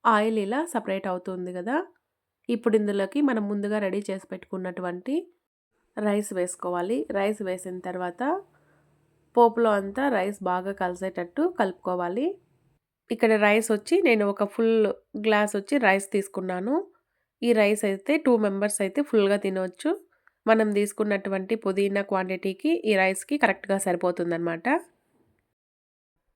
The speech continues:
రైస్ అంతా కూడా బాగా పోపులో కలిసిపోయింది కదా, ఇప్పుడు స్టవ్ ఆఫ్ చేసుకోవాలి. స్టవ్ ఆఫ్ చేసుకున్న తర్వాత ఇందులోకి హాఫ్ లెమన్ జ్యూస్ వేసుకోవాలి.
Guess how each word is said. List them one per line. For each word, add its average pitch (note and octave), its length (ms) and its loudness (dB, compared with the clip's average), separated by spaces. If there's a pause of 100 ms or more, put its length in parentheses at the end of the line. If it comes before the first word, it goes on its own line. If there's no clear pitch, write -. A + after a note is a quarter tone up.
(300)
రైస్ A3+ 320 4
అంతా G#3 220 0
కూడా G#3+ 260 0
బాగా G#3 380 0
పోపులో G#3+ 520 -2
కలిసిపోయింది G3 640 -4
కదా, G3 220 -2 (680)
ఇప్పుడు A#3 320 2
స్టవ్ A3+ 260 2
ఆఫ్ G3+ 200 0
చేసుకోవాలి. F#3 640 -4 (140)
స్టవ్ A#3+ 340 2
ఆఫ్ G#3 240 0
చేసుకున్న G3 420 -6
తర్వాత F3+ 440 -8 (180)
ఇందులోకి G3 560 -2 (580)
హాఫ్ A3+ 260 6
లెమన్ G#3 380 2
జ్యూస్ G#3+ 220 0
వేసుకోవాలి. F3+ 680 -2